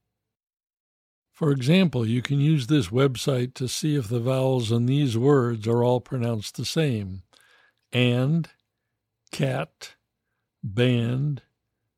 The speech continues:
man, hat. If you look at the transcription, you'll see the symbol for a in every one of these words. And,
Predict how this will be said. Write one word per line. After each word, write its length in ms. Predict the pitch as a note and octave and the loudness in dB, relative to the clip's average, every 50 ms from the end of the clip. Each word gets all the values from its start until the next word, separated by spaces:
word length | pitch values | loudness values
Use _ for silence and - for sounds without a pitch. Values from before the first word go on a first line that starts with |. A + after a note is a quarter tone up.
| _ _ | _ _
man, 680 | - A2+ A#2 A#2+ B2 A#2+ A#2+ A#2 A#2+ A#2+ B2+ C3+ B2+ G#2 - _ _ _ _ _ _ _ _ _ _ _ _ | -2 0 0 2 2 0 -2 -2 -4 -4 -4 -6 -6 -8 -10 _ _ _ _ _ _ _ _ _ _ _ _
hat. 600 | - - F3 D#3+ C3 B2 - _ _ _ - - _ _ _ _ _ _ _ _ _ _ _ _ _ _ _ _ _ _ _ _ _ _ _ _ - | -4 -2 0 0 0 -2 -8 _ _ _ -20 -20 _ _ _ _ _ _ _ _ _ _ _ _ _ _ _ _ _ _ _ _ _ _ _ _ -10
If 160 | D3+ A#2+ - | -10 -8 -6
you 80 | E3 C#3+ | -4 -2
look 220 | C#3 D#3 C3+ - | -2 -2 -2 -2
at 80 | C#3+ A#2 | -6 -6
the 100 | A#2+ A2+ | -8 -10
transcription, 920 | - - - C#3 C3+ C3 A#2 - - F#3 F3+ E3+ - - - D3+ C3+ C3 | -10 -6 -6 -4 -4 -4 -6 -6 -4 -2 -2 -2 -4 -6 -6 -4 -2 -2
you'll 220 | C3+ C3+ C3 B2+ A#2 | -2 -2 -2 -2 -4
see 580 | - - - C#3 C3 C3 B2+ B2 A#2 A2 - _ _ _ | -6 -6 -6 -4 -2 -2 -2 -2 -4 -8 -12 _ _ _
the 100 | - C#3 | -10 -10
symbol 540 | - - - D#3 D3+ C#3+ C3+ C3+ C3 B2+ A#2+ | -8 -6 -4 -2 -2 -2 0 -2 -2 -2 -4
for 340 | G#2+ - - B2 A#2 A2+ - _ _ _ - | -6 -8 -10 -10 -8 -10 -10 _ _ _ -6
a 500 | C#3+ C#3+ C3+ B2 A2+ A2 G#2+ A#2+ B2+ - _ _ _ _ _ _ _ _ _ _ _ _ _ - | -6 -4 -4 -6 -6 -8 -10 -10 -12 -14 _ _ _ _ _ _ _ _ _ _ _ _ _ -6
in 180 | - A#2 A#2 C#3+ | -4 -2 -2 0
every 260 | D#3 D3+ C#3 D3 D3 | 0 0 2 2 2
one 220 | C#3+ C#3+ D3 C#3 | 2 2 2 2
of 140 | C3 B2 A2+ | 0 0 -2
these 280 | A#2 A#2 A#2 G#2 F#2 G2+ | -2 -2 -4 -4 -4 -6
words. 800 | A#2+ A#2+ A#2 A2 G#2 G2 - - B2 - _ - - - - _ _ _ _ _ _ _ _ _ _ _ _ _ _ - | -4 -4 -2 -4 -4 -6 -10 -12 -16 -18 _ -18 -18 -18 -18 _ _ _ _ _ _ _ _ _ _ _ _ _ _ -10
And, 540 | - B2 B2+ B2 A#2+ B2 C3 C#3 D3+ D#3 C#3 | -6 -4 -4 -2 -2 -2 -2 -2 -2 -4 -4